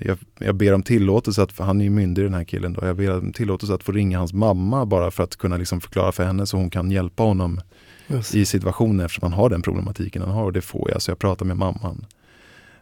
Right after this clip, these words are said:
Speaker 1: Eh, syr-, syrran kommer även tillbaka till lägenheten och jag pratar med henne och förklarar där alltihopa. Jag lämnar mitt visitkort och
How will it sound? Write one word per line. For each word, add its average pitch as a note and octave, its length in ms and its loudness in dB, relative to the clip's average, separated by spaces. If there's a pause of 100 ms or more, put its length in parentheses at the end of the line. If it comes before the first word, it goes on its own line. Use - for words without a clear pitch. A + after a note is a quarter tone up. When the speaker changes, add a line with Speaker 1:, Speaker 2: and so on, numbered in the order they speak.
Speaker 1:
Eh, F2+ 540 0
syr-, G2 520 -2
syrran G2+ 400 2
kommer B2+ 200 0
även F#2+ 160 2
tillbaka A#2+ 520 2
till G#2+ 120 2
lägenheten F#2 540 -2
och G2 40 -2
jag G2 80 -4
pratar F#2 260 -2
med F2 100 -2
henne F#2 300 -2
och - 60 -6
förklarar - 460 -4
där - 160 -2
alltihopa. - 380 -6
Jag F#2+ 120 0
lämnar F#2+ 240 0
mitt F2+ 180 -2
visitkort G#2 840 0
och G2 160 2